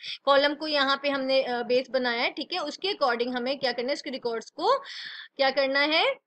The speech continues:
डिस्प्ले करना है, ठीक है। Select star from employee order by, order by क्या करता है, अरेंज कर देता है रिकॉर्ड्स को, ठीक है,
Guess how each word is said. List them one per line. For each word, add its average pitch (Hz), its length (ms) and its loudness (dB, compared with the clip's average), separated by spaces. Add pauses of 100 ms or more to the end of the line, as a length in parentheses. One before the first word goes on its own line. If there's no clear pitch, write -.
(260)
डिस्प्ले 294 380 0
करना 190 280 -8
है, 170 80 -18
ठीक 240 200 -10
है। 427 60 2
Select 311 240 0
star 415 240 2
from 285 320 2
employee 262 720 0
order 285 120 4
by, 277 240 4 (180)
order 311 260 4
by 359 160 8
क्या 359 140 6
करता 359 300 6
है, - 80 6
अरेंज 330 320 2
कर 320 140 4
देता 262 240 0
है 254 60 2
रिकॉर्ड्स 226 420 -6
को, 185 220 -16 (520)
ठीक - 160 -2
है, 427 140 2